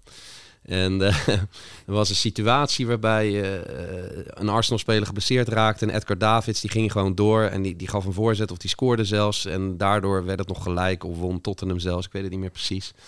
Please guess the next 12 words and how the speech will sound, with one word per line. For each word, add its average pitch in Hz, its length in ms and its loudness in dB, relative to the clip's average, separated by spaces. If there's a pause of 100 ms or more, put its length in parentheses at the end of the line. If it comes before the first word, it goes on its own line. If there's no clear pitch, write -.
(540)
Maar, 90 320 2
eh, 92 60 2
daar 101 100 2
was 101 120 0
heel 113 200 6
veel 98 100 0
discussie 98 500 -2
over 90 200 -2
na 87 60 -2
afloop. 82 520 -4
En, 90 340 -6
eh, 85 80 -10